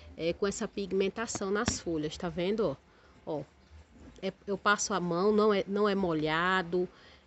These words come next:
é, não tem aspecto áspero, nada, é liso, normal, como se fosse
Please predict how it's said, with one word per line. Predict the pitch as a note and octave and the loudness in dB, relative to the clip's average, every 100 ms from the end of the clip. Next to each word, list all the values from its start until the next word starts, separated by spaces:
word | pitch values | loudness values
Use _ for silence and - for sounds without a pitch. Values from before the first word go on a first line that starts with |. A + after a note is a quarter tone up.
| - | -4
é, | E3+ E3 | 0 2
não | F3+ | 2
tem | F#3+ G3+ G3 | 2 2 2
aspecto | F#3 - - F3 E3+ - E3+ | 0 -4 -2 -2 -2 -6 -2
áspero, | E3 F#3 - G3 G3+ | 0 0 -2 -4 -2
nada, | B3+ F3+ E3+ | 2 2 2
é | B3+ | 0
liso, | C4 G3 D3 D#3 D3+ | 2 0 -2 -6 -4
normal, | F#3+ G3+ F#3 F#3 G3+ | -4 -2 2 2 2
como | A#3+ A3+ | 0 -4
se | - | -4
fosse | B3+ A3 G#3+ - B3 | -4 -2 -2 -2 -4